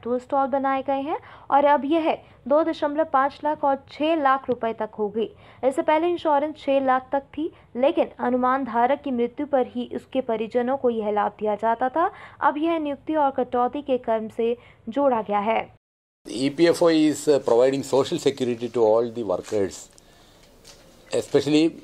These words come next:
Speaker 2: mostly bur-, mm, in private sector. So we want to expand coverage for all the workers and also ensure that, uh, social security benefits reach them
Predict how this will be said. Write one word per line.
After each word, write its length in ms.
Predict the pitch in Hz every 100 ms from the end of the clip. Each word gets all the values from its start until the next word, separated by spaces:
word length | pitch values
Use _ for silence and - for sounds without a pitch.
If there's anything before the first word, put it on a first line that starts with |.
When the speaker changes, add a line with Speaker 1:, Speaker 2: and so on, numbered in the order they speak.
| -
Speaker 2:
mostly 400 | 117 120 135 156
bur-, 220 | 143 127 -
mm, 380 | 117 117 117
in 140 | 117 117
private 320 | 107 110 113
sector. 380 | - 87 80 76 - - - -
So 180 | - 123
we 180 | 127
want 360 | 156 143 147 143
to 60 | 156
expand 600 | 131 - - 135 135 117
coverage 460 | 107 113 123 123
for 140 | - 110
all 220 | 101 135
the 100 | 131
workers 540 | 98 - 85 117 - - -
and 140 | 104
also 560 | 113 139 139 151 156 -
ensure 380 | 107 107 156 139
that, 320 | 117 120 -
uh, 140 | 135 139 - - -
social 320 | - 139 135 107
security 400 | 123 131 110 127
benefits 420 | 110 107 113 -
reach 240 | 104 120
them 260 | 101 82